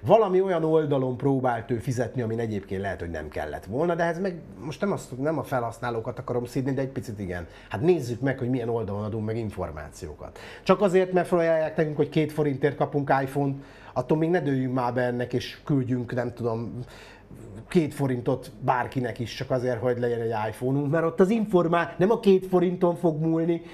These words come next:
meg nem akkor fognak megkárosítani a két forinttal,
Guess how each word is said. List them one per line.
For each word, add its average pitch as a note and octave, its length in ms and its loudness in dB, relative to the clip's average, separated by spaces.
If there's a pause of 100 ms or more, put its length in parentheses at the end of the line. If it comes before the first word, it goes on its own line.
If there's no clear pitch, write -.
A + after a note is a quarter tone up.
(120)
meg D#3+ 140 2
nem G#3+ 120 4
akkor E3+ 300 2
fognak D3+ 320 0
megkárosítani D#3 760 0
a D3+ 60 -2
két D3+ 240 2
forinttal, D3+ 580 2